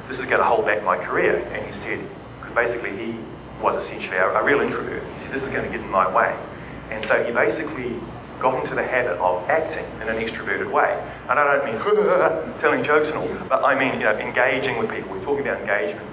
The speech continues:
before, and, and it can seem like an effort, and certainly that's my experience, it can seem like an effort to engage, but in my experience, you get used to it and you actually realise to your surprise that you kind of like it.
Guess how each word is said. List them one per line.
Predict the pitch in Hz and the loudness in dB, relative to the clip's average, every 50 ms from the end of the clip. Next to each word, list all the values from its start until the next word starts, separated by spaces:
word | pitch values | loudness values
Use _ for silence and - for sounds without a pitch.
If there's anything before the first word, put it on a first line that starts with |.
| - | -12
before, | - - 120 110 - - - - - - - - - - - | -10 -8 -4 -2 -2 -2 -2 -4 -6 -8 -10 -12 -10 -4 0
and, | - - 110 107 107 104 101 | 2 2 2 2 0 -2 0
and | - 113 110 107 104 104 104 - - - - - - - - - | 2 2 2 2 2 0 -2 -4 -6 -8 -8 -10 -10 -8 -4 -2
it | 156 156 151 | 0 0 0
can | 156 147 143 143 143 | 0 2 2 2 2
seem | 139 - 135 131 123 | 0 0 -2 0 2
like | 117 113 - 110 | 2 2 2 2
an | 107 | 0
effort, | 127 135 - - - | 0 0 0 -2 -4
and | - - | -4 -2
certainly | - 120 107 107 | -2 -2 0 2
that's | 110 113 104 | 2 2 2
my | 104 104 101 107 | 4 4 4 4
experience, | 113 - - - 87 85 - - | 4 2 0 -4 -4 -2 -4 -4
it | - | -4
can | - 120 117 120 - | -2 0 0 0 0
seem | - - - - | -2 -4 -2 0
like | 104 95 - | 2 2 2
an | - - | 0 -4
effort | 104 104 - - - | -4 -6 -6 -8 -10
to | - - | -10 -8
engage, | - - 92 85 85 85 - | -4 -2 0 0 0 -2 -2
but | - 104 95 | -2 -2 -2
in | 101 - | -2 0
my | 113 135 160 | 2 2 2
experience, | 160 - - - - - - - - - | 2 0 -2 -4 -6 -6 -8 -8 -10 -8
you | - 113 | -8 -6
get | 123 - | -6 -4
used | - 160 - - - | -4 -4 -4 -4 -2
to | 107 95 | -2 -2
it | 87 | -2
and | 85 | 0
you | 95 104 | 0 0
actually | 131 180 - - 131 | 2 2 0 -2 -2
realise | 113 104 98 92 85 - - | 0 2 2 2 2 2 0
to | - - - | -2 -6 -8
your | - | -8
surprise | - - - - 95 90 87 | -10 -6 -2 0 2 2 2
that | - - - - - | 0 -4 -8 -10 -10
you | - - | -8 -4
kind | - 92 87 | -4 -4 -2
of | - | 0
like | - 107 151 - - - | 0 2 2 2 0 -2
it. | - | -6